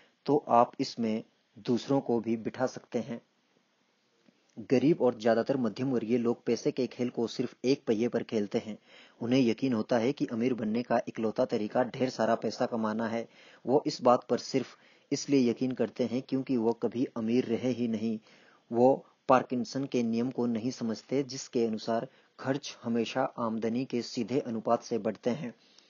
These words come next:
हमारे समाज में यह बात आम है। आपके पास पहले से ही एक कार है, अगर आपकी आमदनी बढ़ती है तो आप ज्यादा अच्छी कार खरीद लेते हैं। अगर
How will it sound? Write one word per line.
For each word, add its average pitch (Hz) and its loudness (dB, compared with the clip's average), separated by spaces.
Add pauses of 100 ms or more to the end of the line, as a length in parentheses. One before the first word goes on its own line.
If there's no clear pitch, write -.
(420)
हमारे 131 2
समाज 131 -2
में 123 0
यह 113 0
बात 120 0 (140)
आम 127 -2
है। 113 -4 (600)
आपके 131 2
पास 120 0
पहले 113 0
से 127 -2
ही 117 -2
एक 120 -2
कार 113 4
है, 110 -2 (340)
अगर 123 4
आपकी 123 0
आमदनी 117 -2
बढ़ती 117 -2
है 120 0
तो 135 0
आप 120 -2 (460)
ज्यादा 117 6
अच्छी - -4
कार 117 2
खरीद 113 -2
लेते 110 -2
हैं। 107 -4 (380)
अगर 135 2